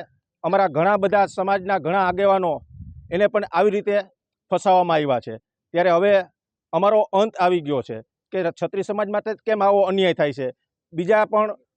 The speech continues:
ઘણા બધા ગુના છે, ઘણા બધા ગુનાની અંદર સંડોવાયેલા છે, પણ એને આવી રીતે તાત્કાલિક ધોરણે પાસાના કાગળિયા ક્યારેય કરેલા નથી.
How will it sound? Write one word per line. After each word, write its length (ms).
ઘણા 220
બધા 240
ગુના 300
છે, 160
ઘણા 280
બધા 280
ગુનાની 720
અંદર 260
સંડોવાયેલા 560
છે, 160
પણ 240
એને 180
આવી 460
રીતે 200
તાત્કાલિક 480
ધોરણે 220
પાસાના 460
કાગળિયા 440
ક્યારેય 280
કરેલા 300
નથી. 300